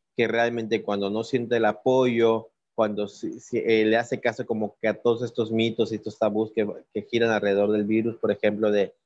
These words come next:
eh, pues es que si ya lo tengo me voy a morir. Puede ser que incluso anímicamente, emocionalmente, se está afectando y pues rápido, eh, caiga en enfermedad, ¿no?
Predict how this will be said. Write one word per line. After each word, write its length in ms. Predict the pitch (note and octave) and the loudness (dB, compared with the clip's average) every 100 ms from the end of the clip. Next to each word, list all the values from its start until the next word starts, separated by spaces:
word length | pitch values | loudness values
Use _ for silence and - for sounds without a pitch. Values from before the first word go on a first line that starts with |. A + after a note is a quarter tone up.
| _ _ - | _ _ -6
eh, 80 | A#2 | -2
pues 200 | - F#3 | 0 0
es 120 | C#3+ | 0
que 160 | D#3+ C3+ | 0 -2
si 160 | - | 0
ya 80 | C#3 | 0
lo 120 | C#3+ | 2
tengo 200 | C#3 D3 | 0 0
me 100 | C#3 | 0
voy 120 | A#2+ B2+ | 2 2
a 60 | |
morir. 360 | A#2 G#2+ G#2 G#2 _ _ - | 2 0 0 -4 _ _ -2
Puede 180 | C#3 | 0
ser 160 | C#3+ C3 | 0 -2
que 80 | C3 | -4
incluso 260 | A#2 B2+ | -6 -2
anímicamente, 720 | A2+ A#2 C3+ C3+ A2+ G#2+ A#2+ A#2 | 0 0 -2 0 0 0 0 0
emocionalmente, 920 | G#2 - A2 A2 A2 B2 B2+ B2+ - _ _ _ | -2 -2 -2 0 0 0 2 0 0 _ _ _
se 160 | - | -14
está 260 | A2 - B2+ | -12 -2 -2
afectando 800 | B2+ A#2+ A#2 G#2+ A#2 E3+ D#3 - A#2 | 2 -2 0 -2 0 0 -2 -4 -10
y 120 | G#2+ | -8
pues 320 | - G#2 _ | -6 -8 _
rápido, 680 | - A2 G#2+ A#2 G#2 G2 A2 _ _ _ - | -4 -4 -2 0 2 0 -4 _ _ _ -4
eh, 260 | A#2 G#2+ | 0 0
caiga 320 | - A2 G#2 | 0 0 0
en 100 | G#2 | -2
enfermedad, 680 | G2+ G2 G#2 G2 F#2+ F#2 F2+ | -6 -6 -6 -4 -4 -4 -4
¿no? 240 | F#2+ A#2 | -8 -12